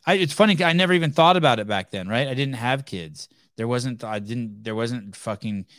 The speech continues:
this racial conversation wasn't in the forefront. I never, it's funny,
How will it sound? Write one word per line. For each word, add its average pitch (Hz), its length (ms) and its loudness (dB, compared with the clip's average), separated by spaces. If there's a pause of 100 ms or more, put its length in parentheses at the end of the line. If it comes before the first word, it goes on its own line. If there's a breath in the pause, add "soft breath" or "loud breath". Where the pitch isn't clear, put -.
(120 soft breath)
this - 180 -8
racial 110 320 -4
conversation 107 640 -6
wasn't 101 260 -6
in 92 80 -8
the 90 40 -10
forefront. 87 380 -12
I 85 60 -10
never, 117 140 -6
it's 107 100 -16
funny, 127 180 -4